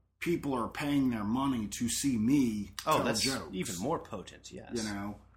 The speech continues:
Speaker 1: But this is
Speaker 2: You're an accoutrement.
Speaker 1: kind of like an afterthought.
Speaker 2: Right.
Speaker 1: Like, people are like, "Oh, I didn't know there'd be two jackasses here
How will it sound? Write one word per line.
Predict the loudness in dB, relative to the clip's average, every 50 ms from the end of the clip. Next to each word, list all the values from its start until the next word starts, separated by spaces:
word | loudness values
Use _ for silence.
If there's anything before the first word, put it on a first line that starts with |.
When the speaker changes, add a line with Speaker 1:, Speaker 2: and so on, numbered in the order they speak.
| -20 _ _ _ _ -12
Speaker 1:
But | -4 0 0 0 0 -2 -6 -6 -8 -10 -10 -10 -20 _ _ _ _ _ _ _ _ -14
this | -10 0 6 6 6 6 6 2 -2 -4 -6 -8 -4 -2
is | 0 2 2 2 2 2 0 0 -2 -4 -4 -4 -2 4
Speaker 2:
You're | 6 6 6
an | 6
accoutrement. | 2 -2 -4 -4 -4 -4 -6 -6 -6 -6 -6 -8 -16 -20 -20 -18 -10
Speaker 1:
kind | -6 -4 -4 -2 0 0
of | 0 -2 -2 -4
like | -6 -6 -6 -6 -8 -8 -10 -12 -18 -20 -20 -20 -20 -20 _ _ _ _ _ _ _ _ _ _ _ _ -6
an | -2 -2 2
afterthought. | 4 4 4 4 2 -2 -6 -6 -6 -10 -12 -12 -12 -14 -16 -18 -14 -6
Speaker 2:
Right. | -4 -4 -4 -4
Speaker 1:
Like, | -8 -10 -10 -12 -10
people | -6 -6 -6 -4 -4 -6 -6 -6
are | -6 -6
like, | -8 -8 -10 -12 -8 -2
"Oh, | 0 2 2 2 2
I | 2 2
didn't | 2 2 2 0
know | 0 0 2
there'd | 2 2 0 0 0
be | -2 -4 -4
two | -6 -4 -2 -2 -2 -2 -2
jackasses | -2 -2 -4 -4 -4 -6 -6 -8 -8 -6 -6 -6 -6 -6 -6 -6
here | -6 -6 -6 -6 -8 -8 -10